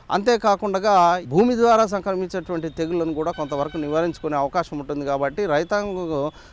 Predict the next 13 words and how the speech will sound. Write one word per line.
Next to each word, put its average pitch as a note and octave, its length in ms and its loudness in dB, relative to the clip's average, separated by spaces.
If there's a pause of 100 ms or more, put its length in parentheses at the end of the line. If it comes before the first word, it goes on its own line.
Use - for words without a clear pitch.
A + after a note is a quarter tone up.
(180)
తప్పనిసరిగా G3 640 -2
విత్తన E3 300 -4
శుద్ధి D#3 300 -6
అనేది D3+ 380 -6
చేపట్టాల్సిన C#3 540 -6
అవసరం D3 360 -6
ఎంతైనా E3+ 340 2
ఉంటుంది. C#3+ 520 -4 (360)
విత్తనం C4 400 0
విత్తే A#3 280 2
ముందు F#3+ 600 2 (760)
తేమ B3+ 260 8
శాతము, G3+ 540 2